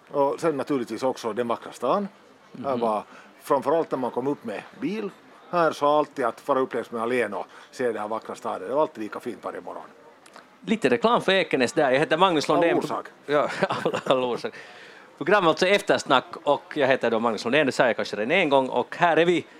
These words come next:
Speaker 2: i Ekenäs höstmarknad. Jag måste säga att det är verkligen trevligt att vara ute, äh, i solen och ute, äh, vad ska vi säga, lite komma ut från Böle. Det där, och den här höstmarknaden har ju en lång tradition. Jag läser här i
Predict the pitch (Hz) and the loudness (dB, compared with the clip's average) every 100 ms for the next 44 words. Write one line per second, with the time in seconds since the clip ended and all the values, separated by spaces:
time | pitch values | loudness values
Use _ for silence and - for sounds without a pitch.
0 | - - - 180 170 147 139 165 - 143 | -20 -20 -2 0 2 2 2 0 2 0
1 | 120 123 120 127 139 117 123 143 160 - | 0 0 0 0 -2 -2 -2 0 0 -2
2 | 110 127 113 101 107 107 104 - - - | -2 2 0 2 2 2 2 -2 -20 -20
3 | - 156 127 - 117 113 - - 107 101 | -8 -2 -2 0 0 0 -2 2 4 4
4 | 95 - - - - 120 175 277 220 147 | 2 -6 -20 -16 -6 -2 0 0 -2 -2
5 | 123 - 147 127 - 113 101 - - - | -2 -2 -2 -2 2 2 2 -10 -20 -20
6 | - - - - - - - - 113 107 | -20 -20 -20 -20 -20 -20 -20 -6 0 2
7 | 104 110 - 107 113 101 92 - - - | 2 -2 -6 -4 -2 -2 -6 -18 -20 -20
8 | - - 151 - 175 170 190 - 147 135 | -20 -4 -2 0 2 4 2 2 0 2
9 | 151 269 139 107 113 - - - - - | 4 4 4 2 -2 -6 -18 -18 -20 -20
10 | - - 139 156 156 156 151 151 151 147 | -20 -4 2 4 4 4 4 2 2 2
11 | 165 165 151 - 143 185 160 131 127 120 | 6 6 6 2 2 2 4 4 4 6
12 | 131 135 127 143 190 156 117 - 120 113 | 6 6 4 4 4 2 0 2 0 0
13 | 185 160 120 120 156 127 139 139 127 131 | 2 4 4 4 4 4 4 6 4 -2